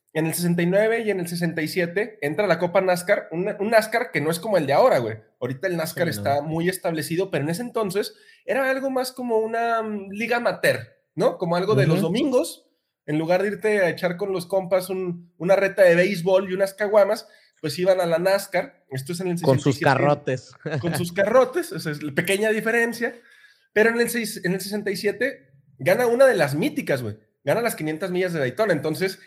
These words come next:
Speaker 1: ya empieza a deslumbrar dentro de, del, del motorsport.
Speaker 2: Sí, de hecho, de hecho, este tema de la nascar es bastante interesante porque hoy en día,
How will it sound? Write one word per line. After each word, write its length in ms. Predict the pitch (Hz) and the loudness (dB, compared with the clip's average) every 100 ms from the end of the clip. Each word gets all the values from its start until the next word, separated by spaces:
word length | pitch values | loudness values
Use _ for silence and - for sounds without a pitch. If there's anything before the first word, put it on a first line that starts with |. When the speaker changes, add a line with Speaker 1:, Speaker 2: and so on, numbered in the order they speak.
| _ | _
Speaker 1:
ya 100 | 147 | 0
empieza 360 | 175 214 214 247 | 0 0 -2 0
a 40 | |
deslumbrar 580 | 214 170 151 147 147 190 | -2 -2 -4 -2 0 0
dentro 300 | 196 185 202 | -4 -4 -4
de, 140 | 190 | -2
del, 300 | 147 135 127 | -4 -6 -6
del 360 | 127 123 120 117 | -6 -6 -6 -6
motorsport. 840 | 117 143 175 135 - 180 - - _ _ | -4 -2 -4 -4 0 0 0 -16 _ _
Speaker 2:
Sí, 240 | - 165 | -10 -2
de 160 | 165 151 | 2 2
hecho, 400 | 156 240 233 - - | 4 2 2 -2 -6
de 180 | 147 | -4
hecho, 360 | 165 160 220 214 | -4 -2 -2 0
este 220 | 185 - | -2 -4
tema 360 | 202 202 196 196 | -4 -4 -2 -2
de 80 | 175 | -2
la 140 | 143 | -4
nascar 440 | 143 156 156 190 | -4 -6 -4 -2
es 140 | 185 170 | -2 -2
bastante 400 | 185 - 175 185 | -6 -6 -10 -10
interesante 500 | 175 170 147 165 170 | -8 -6 -6 -8 -10
porque 320 | 151 160 143 | -8 -8 -6
hoy 180 | 139 165 | -6 -6
en 140 | 180 | -10
día, 340 | 170 165 156 | -8 -6 -6